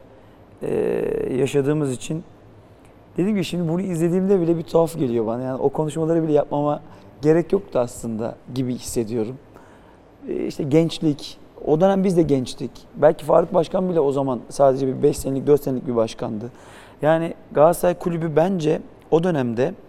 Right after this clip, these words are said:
şu anki futbol dünyasına baktığınızda çok rahatlıkla kıyaslayabilirsiniz. Elinizde çok değerli iki tane oyuncu var. Mukavelerin bitmesine bir buçuk ay, iki ay kalmış.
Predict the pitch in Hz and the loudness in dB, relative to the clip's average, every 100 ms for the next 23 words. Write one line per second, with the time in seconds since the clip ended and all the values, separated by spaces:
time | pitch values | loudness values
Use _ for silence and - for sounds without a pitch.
0 | - - - - - - - 220 240 156 | -20 -20 -20 -20 -20 -10 -2 0 0 -6
1 | 156 - 160 143 147 131 143 135 135 - | -8 -2 -2 0 -2 -4 -4 -2 -2 -4
2 | 139 151 - 170 - - - 151 180 143 | -4 -4 -4 -4 -2 -4 -4 0 4 2
3 | - 151 143 127 101 104 - - - - | 2 -2 0 -4 -6 -10 -12 -18 -20 -20
4 | - 131 147 165 151 185 - - - 180 | -2 0 2 0 2 0 -2 -12 -4 -2
5 | 156 151 151 151 - 165 160 160 170 185 | 2 6 6 4 -2 -6 -2 -2 -2 0
6 | 185 180 - - - - 139 127 156 160 | -2 -4 -14 -20 -20 -14 -6 4 6 6
7 | 165 170 160 - 160 - 156 156 - - | 2 0 -4 -6 -6 -4 -4 -4 -6 -18
8 | - - - - 147 170 - 180 175 180 | -20 -20 -18 -2 0 0 -2 -2 0 0
9 | 175 180 175 185 - | 0 0 0 -2 -10